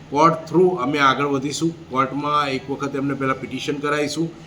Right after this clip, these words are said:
જેટલા મેમ્બર્સ હશે એ, એ લોકો વતી અમે એમને સહકાર આપીશું, રાજકીય પીઠબળ બધું પૂરું પાડીશું.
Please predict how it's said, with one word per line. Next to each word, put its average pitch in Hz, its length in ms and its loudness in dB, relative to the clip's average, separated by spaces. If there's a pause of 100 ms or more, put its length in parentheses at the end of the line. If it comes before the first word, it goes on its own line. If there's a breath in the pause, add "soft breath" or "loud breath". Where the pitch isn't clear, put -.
(200 loud breath)
જેટલા 143 440 0
મેમ્બર્સ 135 420 -2
હશે 135 180 -4
એ, 135 500 -4
એ - 20 0
લોકો 147 280 -2
વતી 160 300 0
અમે 123 320 -4
એમને 139 280 0
સહકાર 131 380 -2
આપીશું, 143 380 -2
રાજકીય 120 360 -2
પીઠબળ 123 380 -4
બધું 131 300 -6
પૂરું 139 200 -10
પાડીશું. 139 380 -4